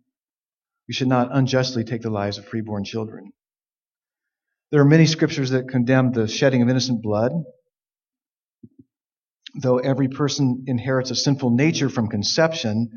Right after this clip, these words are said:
there are no more in-, innocent human beings than the unborn babies.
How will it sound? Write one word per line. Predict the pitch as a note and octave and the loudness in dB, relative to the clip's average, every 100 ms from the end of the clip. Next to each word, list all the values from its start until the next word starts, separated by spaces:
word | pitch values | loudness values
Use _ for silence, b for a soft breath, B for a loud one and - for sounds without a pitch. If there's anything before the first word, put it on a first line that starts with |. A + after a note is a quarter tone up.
| B B B B B _ | B B B B B _
there | B2+ A#2+ | 0 2
are | A#2+ | 2
no | B2 D3 | 4 4
more | C#3+ C#3 C3 C3+ | 4 4 4 4
in-, | C3+ C3+ | 0 2
innocent | C#3 B2 B2+ A2+ A#2 - | 0 0 0 -2 -6 -8
human | D3 C3+ A2+ | 0 2 2
beings | B2+ B2+ A2 G#2+ A2 | 2 2 2 0 -2
than | G#2+ G#2 - | -2 -2 -6
the | A#2 | -4
unborn | A2+ A2 A2 G#2 | -2 0 -2 -4
babies. | G#2 G2 - - | -6 -8 -14 -18